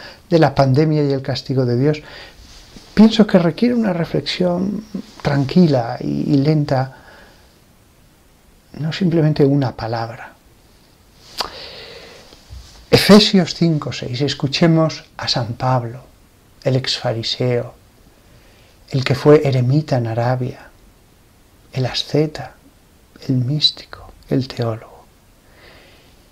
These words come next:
Y el apóstol nos dice ahora mismo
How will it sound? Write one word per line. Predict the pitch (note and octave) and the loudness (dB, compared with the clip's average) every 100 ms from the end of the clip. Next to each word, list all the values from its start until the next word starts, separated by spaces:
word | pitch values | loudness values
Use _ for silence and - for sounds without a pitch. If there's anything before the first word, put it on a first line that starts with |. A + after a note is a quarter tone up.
| - - - _ _ _ | -20 -20 -20 _ _ _
Y | - | -2
el | C3 | 0
apóstol | B2 F3 E3 - D3+ C#3 - - _ _ _ _ _ _ - | 2 2 2 6 6 6 -2 -14 _ _ _ _ _ _ -6
nos | C3 C3 - | 0 0 6
dice | D#3 G#3+ - | 8 8 6
ahora | C3 A#2 A2 | 0 0 -6
mismo | A#2 A2+ - - | -6 -6 -6 -16